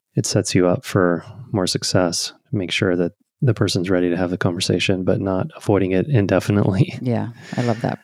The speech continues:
Speaker 2: pre
Speaker 1: Yeah.
Speaker 2: first step. And then I'd also say to be flexible in your perspective, your own perspective, and be able to be influenced by your partner's perspective. I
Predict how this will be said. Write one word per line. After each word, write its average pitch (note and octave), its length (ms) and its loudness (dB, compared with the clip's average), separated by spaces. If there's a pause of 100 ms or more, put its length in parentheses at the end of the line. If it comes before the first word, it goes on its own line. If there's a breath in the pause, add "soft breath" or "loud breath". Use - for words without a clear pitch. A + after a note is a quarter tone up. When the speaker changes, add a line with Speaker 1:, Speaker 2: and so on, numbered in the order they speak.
(220)
Speaker 2:
pre B2+ 160 4
Speaker 1:
Yeah. F#2 120 0
Speaker 2:
first - 180 -4
step. - 240 -4 (1080 soft breath)
And C3 100 2
then C3+ 80 4
I'd B2+ 120 4
also B2 280 0
say G#2 500 2 (300)
to A#2+ 560 6
be A2 320 4
flexible G#2 580 0
in G2+ 100 2
your G2+ 100 0
perspective, - 760 -6 (460)
your A2+ 180 2
own A2 160 4
perspective, - 600 -6
and A2+ 200 2
be A2 360 2
able A2+ 220 2
to A#2+ 80 0
be A2 120 0
influenced G#2+ 680 -2
by G#2 80 2
your G2+ 120 2
partner's A#2+ 420 0
perspective. - 680 -6 (100)
I - 60 -20